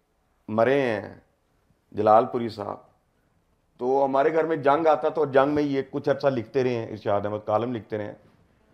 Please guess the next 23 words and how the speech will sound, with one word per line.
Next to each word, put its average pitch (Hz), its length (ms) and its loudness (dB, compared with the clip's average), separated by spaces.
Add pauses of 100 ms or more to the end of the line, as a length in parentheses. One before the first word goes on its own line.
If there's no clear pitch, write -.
(240)
तो - 80 -12
इनके 123 200 -6
मरने 120 380 0
के 147 120 -4
ऊपर 123 260 -2
फिर 123 140 -10
वो 113 200 0
एक 110 220 -6 (260)
कॉलम 107 340 0
इनके 107 240 -10
ऊपर 104 200 -6
आया 98 200 0
था 123 180 -4
और 135 140 -2
उसमें 147 240 -10
बड़ा 147 140 2
शानदार 117 600 -2 (440)
इरशाद 113 400 2
अहमद 113 220 -2
ने 113 220 -6
आखिर 123 340 6
में 120 120 2
एक 101 420 -2